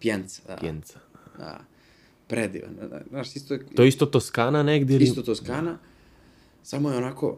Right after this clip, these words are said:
Speaker 1: manji je grad, izgleda, izgleda isto kao neku Firencu da si nabio malo, na primer. Znaš, ima, ima svoju katedralu, popločane ulice, na, u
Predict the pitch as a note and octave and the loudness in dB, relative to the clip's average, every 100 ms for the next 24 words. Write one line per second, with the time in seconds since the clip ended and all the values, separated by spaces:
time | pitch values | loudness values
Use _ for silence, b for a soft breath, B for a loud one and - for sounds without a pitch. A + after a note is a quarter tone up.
0 | - F#2+ G#2 G#2+ B2 C#3+ B2 C#3 C#3+ B2 | -8 -8 -6 -4 -2 -2 -2 -4 -4 -4
1 | A2 B2+ B2+ A2+ - A2 C#3 C3+ C3 C3 | -4 -2 0 -2 -4 -6 -4 -2 -4 -4
2 | C3 - C3 B2+ G#2+ - - A2+ A2+ - | -10 -6 -2 -2 -2 -8 -8 -8 -6 -8
3 | F#2+ - - G2+ G2 B2 D#3 C#3 B2 - | -10 -10 -14 -8 -4 -4 -6 -10 -10 -6
4 | B2+ A#2 B2 A#2+ G2+ G2 F2 - - - | -2 -2 2 2 2 0 -4 -10 -18 -18
5 | - - - - - - - F#2+ - G#2 | -16 -16 -18 -20 -18 -18 -18 -18 -14 -10
6 | G2 F#2 - F#2+ F2+ - - F#2+ G2 G2+ | -6 -6 -4 -6 -6 -16 -14 -8 -4 -2
7 | G#2 G2 F2+ F#2 - F#2+ F2+ G2 G#2+ G#2 | -2 -4 -8 -10 -16 -14 -10 -6 -4 -4
8 | F#2+ - G#2 F#2 - F#2+ - G#2+ G#2 | -6 -8 -6 -6 -8 -16 -16 -14 -14